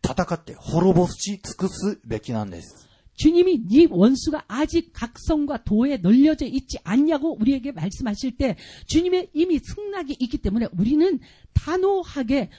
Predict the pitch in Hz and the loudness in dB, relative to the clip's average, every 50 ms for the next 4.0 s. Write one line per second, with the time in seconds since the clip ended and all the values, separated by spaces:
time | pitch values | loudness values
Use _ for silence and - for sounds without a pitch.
0 | _ - 226 190 208 247 233 233 226 - - 156 151 160 170 165 - 196 190 226 | _ -4 0 2 2 2 2 -2 -2 -2 -2 0 0 0 0 -2 -2 -4 -6 -6
1 | 226 233 - _ - 202 202 208 190 196 180 180 - - - - 175 160 170 156 | -6 -8 -10 _ -2 0 2 2 2 0 -2 -4 -6 -10 -14 -14 -10 -8 -6 -4
2 | 156 151 160 180 - - 285 311 320 302 269 156 147 139 143 147 - 180 156 151 | -4 -4 -4 -4 -2 0 0 0 0 -2 -4 -6 -8 -10 -12 -14 -12 -8 -8 -8
3 | 156 135 - - - 175 170 - - _ _ - - _ _ _ - 101 87 - | -8 -8 -10 -12 -14 -14 -16 -18 -20 _ _ -20 -20 _ _ _ -20 -20 -20 -20